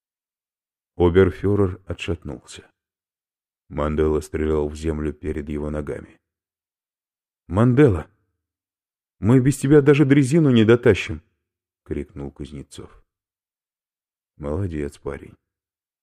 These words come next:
Негр улыбнулся. «Хороший аргумент»,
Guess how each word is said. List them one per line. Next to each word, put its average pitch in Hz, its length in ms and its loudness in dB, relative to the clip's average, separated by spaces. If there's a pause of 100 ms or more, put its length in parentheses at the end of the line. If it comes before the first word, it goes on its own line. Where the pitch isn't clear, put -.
(1120)
Негр 73 580 -10
улыбнулся. 73 720 -10 (1300)
«Хороший 87 680 2
аргумент», 76 800 -6